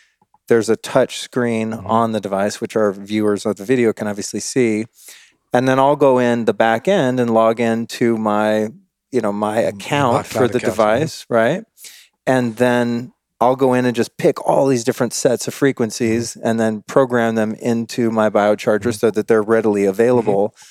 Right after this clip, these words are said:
Speaker 2: Mm-hmm.
Speaker 1: uh, for what I wanna work on. I might want more energy or help with sleep or a meditation, pineal, theta kind of thing. I, I mean, I use a wide variety of them, but what was your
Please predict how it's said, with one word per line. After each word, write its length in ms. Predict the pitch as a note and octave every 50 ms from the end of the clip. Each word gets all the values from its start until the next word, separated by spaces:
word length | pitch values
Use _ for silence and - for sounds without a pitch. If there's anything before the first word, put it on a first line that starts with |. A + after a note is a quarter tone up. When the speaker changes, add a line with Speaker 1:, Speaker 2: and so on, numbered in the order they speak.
| - _ _ _ -
Speaker 2:
Mm-hmm. 40 | A#2
Speaker 1:
uh, 240 | G#2 G2 F#2+ F#2 F#2+
for 240 | - - - A#2+ G#2+
what 180 | G2+ A2 A2 G#2+
I 60 | G2+
wanna 240 | G2+ G#2+ G2+ G2+ G2+
work 220 | B2 F3+ F3+ - -
on. 140 | F#2+ F#2+ F#2+
I 60 | F#2+
might 160 | F#2+ G2+ G2+ F2+
want 220 | G2 G2+ G2 -
more 180 | G#2+ G#2 G2+ -
energy 380 | - D#3 D3 C#3 B2+ B2 B2+ A#2
or 120 | A2 G#2
help 220 | G2 G2+ G2 - -
with 100 | F#2+ -
sleep 460 | - - - C#3+ C3 B2+ B2 A#2 -
or 80 | G#2 F#2+
a 40 | F#2
meditation, 760 | F#2+ G2 F#2+ G2 G2 - - C#3+ C3+ B2 - - B2+ B2 A#2+
pineal, 540 | - - A2+ A2+ A#2 A#2 A#2+ A#2+ A#2+ A#2 A#2+
theta 400 | A2+ - A#2 A2 A2+ A2 A#2+ A2+
kind 220 | - - A#2+ A2 A2
of 100 | G#2 -
thing. 280 | A2+ G#2+ A2 A2 G#2+ - - - - - _ _ -
I, 220 | C3+ A#2+ B2 B2 A#2+
I 40 | A#2+
mean, 140 | A#2+ A#2 A#2
I 60 | A#2
use 240 | A#2 A#2 G#2+ - A#2+
a 120 | A2 G2+ G#2+
wide 400 | A2+ A2 G#2+ A2+ A2+ A#2+ A#2+ A2
variety 480 | G#2 G#2+ G#2 G#2 A2+ B2 B2+ A#2+ A#2 A2
of 100 | G#2 -
them, 220 | G#2 G#2 G#2 G#2
but 160 | G#2 G#2+ G2+
what 220 | - B2 C3+ C#3+ B2
was 220 | C3 C3 A#2+ A2
your 380 | A#2+ A#2+ B2 B2+ C3 C3 C3